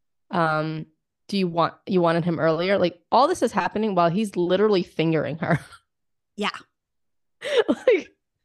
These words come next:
Speaker 1: so, and, and, and like you said, like, he's very, like, like, he has her by the hair. Like, it's very,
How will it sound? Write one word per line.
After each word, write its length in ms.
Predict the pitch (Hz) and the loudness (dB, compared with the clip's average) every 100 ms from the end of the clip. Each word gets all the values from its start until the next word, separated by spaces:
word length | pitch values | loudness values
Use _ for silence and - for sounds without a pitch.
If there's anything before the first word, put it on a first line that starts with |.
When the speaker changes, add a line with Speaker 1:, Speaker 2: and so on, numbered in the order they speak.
| _ _ _ _ _ _ _ _ _ _ | _ _ _ _ _ _ _ _ _ _
Speaker 1:
so, 400 | - - 403 359 - _ _ _ _ _ _ _ | -6 0 0 0 -6 _ _ _ _ _ _ _
and, 160 | 247 247 | -4 -2
and, 300 | 269 269 262 - | 0 0 0 0
and 160 | 226 | 0
like 160 | 226 208 | 0 0
you 60 | 233 | 0
said, 160 | 294 | 2
like, 140 | 240 202 | 2 2
he's 200 | 185 185 | -2 0
very, 240 | 208 240 | 2 4
like, 260 | 208 180 - | 4 2 0
like, 120 | 190 | -6
he 240 | - 180 156 | -4 -2 -2
has 460 | 165 170 190 190 - 170 | -2 0 -2 -2 -10 -12
her 480 | - 175 170 170 165 | -4 0 0 -4 -6
by 160 | 175 170 | -2 0
the 100 | 160 | -2
hair. 540 | 156 165 170 175 208 220 | -4 0 2 4 0 0
Like, 200 | 196 185 | 0 0
it's 140 | - | -6
very, 640 | 180 202 220 247 247 220 | 0 4 6 4 2 -4